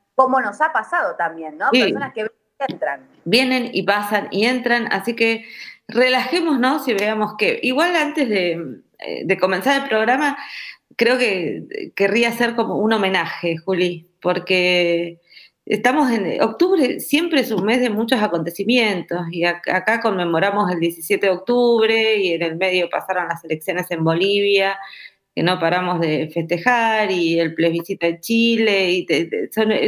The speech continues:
Speaker 2: son, es un mes de muchos acontecimientos que iremos tratando en, en estos, en nuestros encuentros radiales, pero también es un mes donde se cumplió un aniversario muy, mm,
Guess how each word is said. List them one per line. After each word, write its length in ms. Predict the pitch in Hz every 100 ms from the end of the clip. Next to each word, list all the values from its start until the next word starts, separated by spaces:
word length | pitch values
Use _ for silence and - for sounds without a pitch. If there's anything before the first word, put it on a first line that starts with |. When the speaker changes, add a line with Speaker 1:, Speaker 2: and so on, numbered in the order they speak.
| 214
Speaker 2:
son, 280 | 233 226 -
es 220 | 220 -
un 80 | 220
mes 120 | 240
de 60 | 233
muchos 380 | 262 277 202
acontecimientos 960 | 190 185 175 185 - 214 214 202 202 233
que 100 | -
iremos 280 | 170 185 190
tratando 600 | 190 180 190 196 202 185 - _ - - - _
en, 340 | - 175 175 -
en 180 | 175 175
estos, 720 | 160 180 160 156 156 151 -
en 60 | 180
nuestros 320 | 175 175 175 175 147 -
encuentros 1080 | 202 214 220 196 208 226 269 269 - - _
radiales, 800 | - 185 214 240 233 220 254 277 277 - - -
pero 160 | 247
también 280 | 247 277 330
es 160 | 349 349
un 80 | 262
mes 160 | 302
donde 180 | 302 269
se 160 | 226 226
cumplió 300 | 196 208 254
un 80 | 269
aniversario 1040 | 233 202 202 - 240 262 247 233 220 220 _
muy, 720 | 214 233 254 240 233 220 208
mm, 280 | 202 202